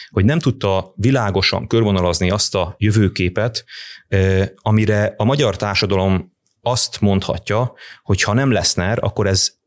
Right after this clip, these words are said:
ettől, ez jobb lesz. Mert sokszor nem azért szavaznak a kormányra a magyar emberek, mert alszanak, hanem azért, mert, ö, amit az ellenzék kínál nekik, abban nem látják a kormányzó képességnek a garanciáját. Ezt kell megépíteni, ez egy hosszú munka,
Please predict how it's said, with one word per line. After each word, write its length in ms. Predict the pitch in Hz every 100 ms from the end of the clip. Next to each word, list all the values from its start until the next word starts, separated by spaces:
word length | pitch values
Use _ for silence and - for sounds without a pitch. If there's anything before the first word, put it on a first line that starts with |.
| _
ettől, 280 | - 110 117
ez 140 | 117 117
jobb 160 | 139
lesz. 360 | 87 - - - - -
Mert 140 | - 95
sokszor 480 | 180 170 143 117 - _
nem 160 | 127 165
azért 260 | 143 104
szavaznak 400 | - - 92 92
a 40 | 95
kormányra 460 | - - - 90
a 20 | -
magyar 220 | - -
emberek, 500 | - - - - - - -
mert 200 | - 90
alszanak, 520 | 78 - - 107 120 - - -
hanem 220 | 98 117
azért, 420 | 110 104 120 -
mert, 360 | 104 98 95 -
ö, 100 | 101
amit 180 | 107 110
az 100 | 120
ellenzék 420 | 127 104 92 90
kínál 340 | 107 98 82
nekik, 380 | 87 90 135 -
abban 200 | - 104
nem 120 | 107
látják 340 | 95 80 - 85
a 40 |
kormányzó 500 | - 98 80 82 87
képességnek 680 | 82 82 - - 76 87 82
a 40 |
garanciáját. 720 | - 78 80 - - - - - - -
Ezt 200 | - 131
kell 120 | - 98
megépíteni, 600 | 95 92 92 117 139 127
ez 80 |
egy 100 | 117
hosszú 320 | - 139 - 104
munka, 440 | 95 101 147 156